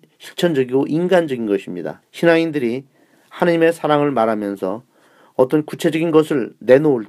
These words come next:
때 그 사랑을 우리는 증거하는 것입니다. 우리가 아무것도 안 하면서 하느님을 입에 달고 산다면 사람들에게 불신을 조장할 수 있습니다.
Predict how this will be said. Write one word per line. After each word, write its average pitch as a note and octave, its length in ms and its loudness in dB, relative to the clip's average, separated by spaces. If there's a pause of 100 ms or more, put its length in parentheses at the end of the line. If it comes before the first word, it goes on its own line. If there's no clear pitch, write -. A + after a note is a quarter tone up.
때 G2 260 -2 (340)
그 C3+ 160 0
사랑을 C#3+ 520 0 (340)
우리는 G#2+ 400 -2 (220)
증거하는 A2+ 500 0
것입니다. F2+ 540 -8 (640)
우리가 D3+ 360 6
아무것도 E3 320 0
안 C3 140 4
하면서 B2 580 -4
하느님을 D3+ 420 0
입에 D#3 260 2
달고 C3 260 2
산다면 G2+ 440 -6 (640)
사람들에게 B2 720 0 (540)
불신을 C3 540 -4
조장할 G#2+ 420 -2
수 - 120 -8
있습니다. F#2 540 -8